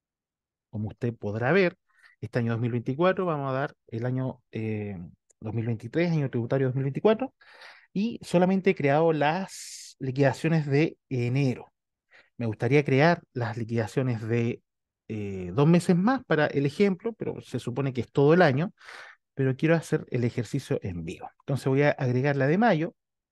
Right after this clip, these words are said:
dos mil veintitrés, de todos los funcionarios de la empresa La Fonda, y también voy a agregar la de diciembre, ¿ya? Dos mil veintitrés.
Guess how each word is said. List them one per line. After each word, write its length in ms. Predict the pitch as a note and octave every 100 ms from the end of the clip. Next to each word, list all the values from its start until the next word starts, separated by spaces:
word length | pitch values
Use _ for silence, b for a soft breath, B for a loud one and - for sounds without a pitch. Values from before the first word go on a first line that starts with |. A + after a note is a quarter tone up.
| _ _ _
dos 100 | -
mil 140 | C3+ C#3+
veintitrés, 400 | D3 - - D#3
de 80 |
todos 140 | C#3 C3+
los 100 | C#3
funcionarios 600 | D3+ - F3+ D3 C#3+ G3 - _ _ _ _ -
de 120 | G#2
la 60 | G2
empresa 320 | - - B2
La 100 | C#3
Fonda, 480 | - F#3+ C#3+ D3+ G3+ _ _ _ _ _ _ _ _ _ _ _
y 260 | - G#3 A3+
también 400 | - C3+ C#3 D3+
voy 140 | C#3+
a 40 | C#3
agregar 480 | B2+ A2+ B2 C#3 - _ _
la 240 | A#2 C3
de 160 | C3 C3+
diciembre, 640 | A2+ - - E2 - _ _ _ _ _ -
¿ya? 180 | D3 F#3+ _ _ _ _ _ _ _ _ _ _ _ _ _ _ _ _ _
Dos 140 | G2+ G2
mil 160 | F2+
veintitrés. 680 | E2 E2 - - - _ -